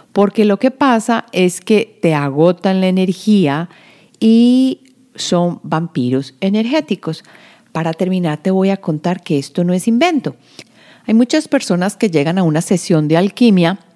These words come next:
y que me dicen que están sin energía. Y cuando vamos a mirar con el péndulo, resulta que no me manda a la parte física.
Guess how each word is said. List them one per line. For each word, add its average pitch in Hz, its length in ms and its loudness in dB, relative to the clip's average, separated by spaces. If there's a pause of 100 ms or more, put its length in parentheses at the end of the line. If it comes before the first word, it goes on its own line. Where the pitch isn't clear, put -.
(680)
y 226 140 -4
que 226 140 -2
me 233 160 2
dicen 208 380 2
que 190 100 -2
están 143 260 -4
sin 156 160 -2
energía. 165 540 0 (840)
Y 214 120 -6
cuando 220 280 -4
vamos 214 240 -6
a 277 60 -2
mirar 180 280 -2
con 214 140 0
el 226 140 2
péndulo, 190 540 -2 (440)
resulta 220 520 0
que 202 420 -2 (520)
no 190 220 2
me 214 120 4
manda 196 340 2
a 170 180 -2
la 151 320 -2
parte 165 540 0
física. - 680 -2